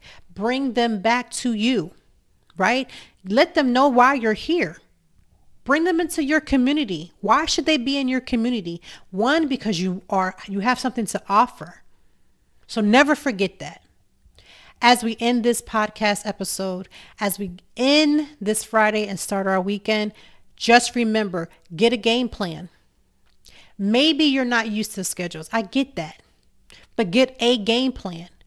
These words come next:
Write down your goals. What's your goals for the day? What are your goals for the week? What's your goals for the next few months? Where do you see yourself? You may not have all the answers to get you there, but you better figure out what you, how, vision yourself there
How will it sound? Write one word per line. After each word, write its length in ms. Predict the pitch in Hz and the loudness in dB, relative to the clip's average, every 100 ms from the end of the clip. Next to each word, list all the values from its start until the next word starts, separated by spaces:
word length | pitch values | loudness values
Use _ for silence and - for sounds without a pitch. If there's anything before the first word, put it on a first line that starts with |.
| _ - - | _ -20 -8
Write 380 | 185 226 285 202 | 0 2 2 2
down 240 | 240 240 | 2 4
your 160 | 233 226 | 0 -2
goals. 640 | 180 220 208 175 190 - - - - | 0 2 2 -2 -10 -16 -18 -14 2
What's 280 | 226 311 | 2 4
your 120 | 320 262 | 0 2
goals 320 | 233 247 - | 2 2 0
for 160 | 240 | -4
the 120 | 220 196 | -4 -2
day? 460 | 170 196 185 185 - - _ _ | 0 -2 -2 -16 -20 -20 _ _
What 180 | 160 208 | -4 0
are 60 | 233 | 2
your 140 | 240 | 2
goals 360 | 196 226 254 - | 6 6 6 4
for 140 | 262 | 0
the 160 | 220 254 | 0 -2
week? 520 | 247 302 - - - _ _ - - | -2 -2 -4 -18 -20 _ _ -18 -2
What's 260 | 214 254 | 0 0
your 100 | 311 | -2
goals 360 | 233 247 269 262 | 0 2 2 2
for 100 | 262 | 0
the 80 | 240 | 0
next 280 | 254 247 | -2 -4
few 200 | - 254 | -6 -2
months? 480 | 233 240 185 - - - - _ | 0 0 -2 -6 -10 -12 -20 _
Where 160 | 190 220 | 2 2
do 60 | |
you 200 | 233 254 | 2 0
see 340 | 240 - 285 277 | -2 0 0 0
yourself? 720 | 185 - - 151 - - - _ _ _ _ _ _ | -2 -2 -6 -8 -12 -20 -20 _ _ _ _ _ _
You 140 | 214 269 | 2 4
may 120 | 302 | 6
not 200 | 277 247 | 4 4
have 180 | 254 226 | 4 4
all 140 | 226 | 2
the 100 | 202 | 2
answers 340 | 208 226 214 | 0 -2 -4
to 120 | - 165 | -6 -6
get 360 | 156 311 - | 0 0 0
you 100 | 208 | -6
there, 300 | 165 160 156 - - - | -4 -8 -10 -16 -20 -10
but 180 | 202 - | -6 -4
you 60 | 233 | 0
better 180 | 220 | 0
figure 280 | 185 254 226 | 2 2 4
out 180 | 214 196 | 4 2
what 220 | 190 - | -4 -6
you, 80 | 185 | -8
how, 240 | - 214 | 2 2
vision 380 | 185 165 294 320 | 2 2 2 2
yourself 400 | 214 190 - 185 - | 0 -2 -2 -2 -2
there 280 | 180 175 | 0 0